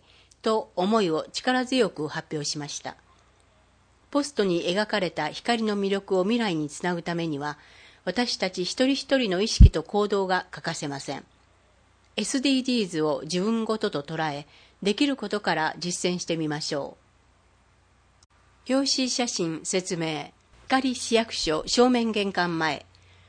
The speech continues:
写真中央に赤い郵便ポストがあります。そのポストの天井面には大きなエスディージーズのマークが描かれています。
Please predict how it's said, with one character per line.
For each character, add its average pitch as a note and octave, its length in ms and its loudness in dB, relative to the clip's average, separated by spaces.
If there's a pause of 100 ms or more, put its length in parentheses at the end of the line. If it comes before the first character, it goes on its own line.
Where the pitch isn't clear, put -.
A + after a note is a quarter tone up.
(280)
写 - 160 -2
真 C4+ 300 4
中 B3 280 0
央 A#3 180 4
に D#3+ 300 0
赤 A#3+ 260 2
い A3+ 160 0 (240)
郵 A#3 160 4
便 B3+ 180 2
ポ A#3 160 -4
ス - 120 0
ト D#3+ 100 6
が C#3+ 80 4
あ D3+ 60 -2
り D3 100 -6
ま C#3 120 -4
す。 - 260 -12 (720)
そ - 140 -2
の C4 120 4
ポ C4+ 180 -2
ス - 140 -8
ト F3+ 100 0
の D#3+ 220 0 (120)
天 B3 260 4
井 A#3+ 140 4
面 E3 260 0
に D3 100 -2
は D3 180 -2 (340)
大 C4 160 6
き A#3 160 -6
な D#3 240 0 (120)
エ G#3 100 0
ス A#3+ 220 -6
デ C4+ 80 0
ィ B3+ 140 2
ー - 40 -10
ジ A#3+ 160 -4
ー G3+ 80 -2
ズ D#3+ 100 -6
の D3+ 160 0
マ F#3+ 200 0
ー - 40 -8
ク D3+ 120 -14
が D#3 240 -2
描 E3+ 200 -2
か E3+ 140 -2
れ D#3 100 -6
て B2 100 -10
い B2+ 120 -8
ま C3 120 -10
す。 - 240 -12